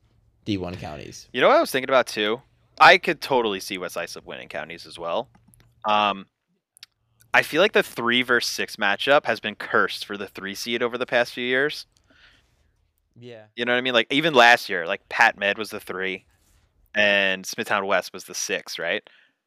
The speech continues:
Speaker 2: And, like,
Speaker 1: Mm-hmm.
Speaker 2: obviously Smithtown
Speaker 1: You have
Speaker 2: West
Speaker 1: good
Speaker 2: beat
Speaker 1: memory.
Speaker 2: Oh, I'm sorry.
Speaker 1: Jeez.
Speaker 2: <laughs> I don't know how. I just,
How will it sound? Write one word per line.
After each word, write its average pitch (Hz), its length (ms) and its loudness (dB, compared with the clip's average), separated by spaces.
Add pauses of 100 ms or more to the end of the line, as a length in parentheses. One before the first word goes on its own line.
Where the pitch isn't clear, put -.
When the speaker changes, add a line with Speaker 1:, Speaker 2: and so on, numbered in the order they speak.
(420)
Speaker 2:
And, 50 160 -20
like, - 220 -20 (180)
Speaker 1:
Mm-hmm. 117 120 -20 (340)
Speaker 2:
obviously 95 360 0
Smithtown 98 340 -8
Speaker 1:
You 92 40 -4
have 90 80 -4
Speaker 2:
West 90 120 -2
Speaker 1:
good 113 80 4
Speaker 2:
beat 98 120 -4
Speaker 1:
memory. 90 280 -8
Speaker 2:
Oh, 107 160 6
I'm 98 80 -6
sorry. 107 200 -4
Speaker 1:
Jeez. - 380 0
Speaker 2:
<laughs> - 40 -20
I 120 120 10
don't 170 140 8
know 143 140 10
how. 107 220 6
I 92 100 2
just, 95 220 -12